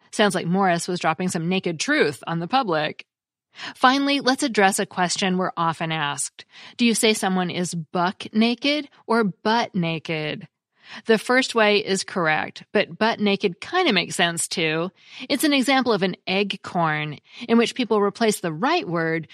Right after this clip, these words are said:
with a different word that sounds the same and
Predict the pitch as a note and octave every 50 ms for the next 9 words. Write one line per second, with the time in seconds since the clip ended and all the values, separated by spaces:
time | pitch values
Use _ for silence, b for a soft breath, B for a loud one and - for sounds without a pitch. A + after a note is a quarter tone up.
0 | B B G#3+ G3+ A3+ G#3+ F3 - - A#3+ A#3 - G#3+ F#3+ E3 - D#3+ D#3+ D#3+ D#3
1 | D#3 D3 - G#3 - - - - C#4+ D4+ D#4 D4+ C4 - G3+ F#3+ F#3+ - F3 D#3+
2 | D#3+ D#3 D#3+ E3 F3+ F3+